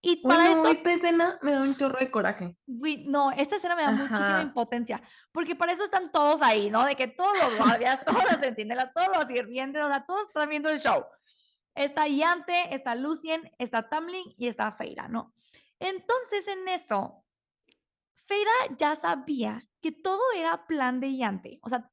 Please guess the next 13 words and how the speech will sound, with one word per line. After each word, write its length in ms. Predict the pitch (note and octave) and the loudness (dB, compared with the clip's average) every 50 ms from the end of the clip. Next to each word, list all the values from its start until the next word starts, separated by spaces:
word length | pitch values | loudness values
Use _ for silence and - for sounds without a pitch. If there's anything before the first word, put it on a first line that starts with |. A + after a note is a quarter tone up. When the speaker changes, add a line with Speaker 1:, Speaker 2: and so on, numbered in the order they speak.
| _ _ | _ _
Speaker 1:
plan 460 | - F4 F4 F4 F4+ F#4+ F#4+ G4 A4 A#4 B4 - _ _ _ _ _ _ - | -8 -6 -4 -4 -4 -6 -8 -10 -12 -14 -18 -20 _ _ _ _ _ _ -8
total 480 | C#4 C4+ C4 C4+ C#4+ C4+ C#4 D4+ E4 | -6 -6 -4 -2 0 0 2 0 0
de 100 | D4+ D4 C4+ | -2 -4 -4
Iante, 600 | B3+ A#3+ A3+ A3+ A3+ G#3+ - A3+ G#3+ - - - _ _ _ _ _ _ _ _ | -4 -2 -2 -2 -2 -4 -4 -6 -6 -8 -10 -18 _ _ _ _ _ _ _ _
de 240 | - C4 D4+ D#4 D#4 | -8 -6 -6 -6 -6
que 220 | - D4+ C#4+ - - | -8 -8 -8 -8 -6
ella 360 | - E4 E4+ E4+ D4+ F4 F4 | -6 -4 -2 -2 -2 0 -2
le 100 | F4 E4 | -2 -2
robó 400 | D#4 C#4 C4 B3+ A3+ A3+ B3 B3 | -2 -2 -2 -2 -2 0 -2 0
las 260 | B3 A#3 A3 A3 G3+ G3+ | -2 -2 -4 -4 -4 -4
llaves 380 | A#3 A3+ A3 A3 A3 G#3 - | -4 -4 -4 -4 -6 -6 -6
al 180 | A3+ A3 A3+ A#3+ | -4 -4 -4 -4
guardia 680 | A#3 D4+ D#4+ E4+ E4 D#4 C4+ C#4 B3+ B3 B3+ - - | -2 0 0 0 0 -2 -2 -2 -2 -2 -2 -4 -10